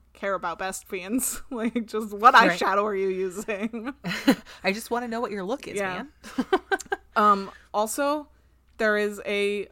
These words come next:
Speaker 1: book that I read written by two former BuzzFeed women. <laughs> They used to work at BuzzFeed, and they, I don't know what,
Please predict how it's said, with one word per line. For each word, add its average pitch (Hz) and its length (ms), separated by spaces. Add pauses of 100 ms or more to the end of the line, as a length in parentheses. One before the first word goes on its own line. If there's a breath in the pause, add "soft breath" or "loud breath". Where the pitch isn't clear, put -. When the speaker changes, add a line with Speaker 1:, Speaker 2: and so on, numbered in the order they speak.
(200)
Speaker 1:
book - 360 (380)
that 202 160
I 202 100
read 185 420 (260)
written 196 300
by 185 340 (140)
two 214 280
former 196 600 (680)
BuzzFeed 196 640 (320)
women. 190 380 (240)
<laughs> - 200
They 214 200
used 214 100
to 233 60
work 214 100
at 226 80
BuzzFeed, 196 380 (120)
and 202 220 (100)
they, 202 360 (280)
I 294 140
don't 269 160
know 214 120
what, 190 460